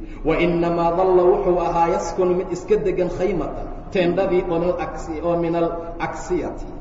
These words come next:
marada laga sameeyey. Teendho aksiyu iska deganaa. Daalika, arrintaana waxay tahay, li'annahu kaana,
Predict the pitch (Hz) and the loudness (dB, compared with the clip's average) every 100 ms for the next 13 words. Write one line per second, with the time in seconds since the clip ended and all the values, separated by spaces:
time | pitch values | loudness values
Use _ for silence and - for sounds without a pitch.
0 | - - - 135 160 180 170 156 156 156 | -14 -14 -10 -2 2 4 4 2 0 -2
1 | 123 113 110 107 - - - - - 180 | -4 -4 -4 -4 -6 -6 -8 -10 -4 0
2 | 160 175 175 175 - 196 185 - 185 156 | 2 2 2 0 -2 0 2 2 0 0
3 | 123 113 104 - - - - 113 151 175 | -2 -4 -6 -8 -12 -12 -12 -4 2 4
4 | 180 - 175 165 180 190 180 175 175 - | 4 2 2 2 2 2 0 2 2 2
5 | 175 170 165 165 165 170 170 190 185 170 | 2 -2 0 -2 0 0 -2 -2 -2 0
6 | 170 160 165 180 147 | 0 0 0 0 -2